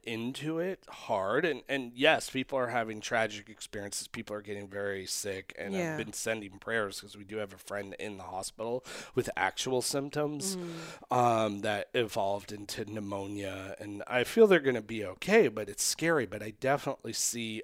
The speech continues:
Speaker 1: oh, there's so much buildup around it that I totally see how m-, if I didn't know better, my psychology would have made me so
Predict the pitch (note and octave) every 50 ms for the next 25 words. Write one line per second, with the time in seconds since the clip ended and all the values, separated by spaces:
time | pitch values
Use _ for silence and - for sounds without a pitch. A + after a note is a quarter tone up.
0 | - - C3 C#3 C#3+ A#2+ G#2 G2 G2 G2+ - - - - - - _ _ - A#2+
1 | A#2 G#2+ - - - C#3 C3 C3 C3 B2+ A#2+ - G#2 G2 F#2 G#2 A2+ A#2+ C#3+ D3
2 | E3 A#2+ G#2 - A#2 E2+ F2 G#2 G2+ G2 G2 G2 G2+ G2 G2+ G2 G2 G2+ _ -
3 | A2+ A2 - - A#2+ A#2+ - - C#3 C3+ C3 B2+ C3 B2+ - - - B2+ A#2 F#2+
4 | A2 A#2 G#2+ G#2 G#2+ G#2+ - _ A2+ G#2+ - - A2+ A2+ A2+ A#2 A#2 G#2+ D2 G2
5 | G#2 G#2+ G#2+ G#2 G#2+ G#2 G2+ G2+ G2 F#2+ F#2+ G2 G2+ F#2 - - G#2 G2 - -
6 | G#2+ G#2 G#2+ G#2+ G#2 - F#2+ F#2 F#2 G2+ F2+ E2+ E2 - F#2+ F2 F2 F2+ E2+ E2
7 | F#2 F#2 F2+ - - - - - - G2 F#2 G2 F#2+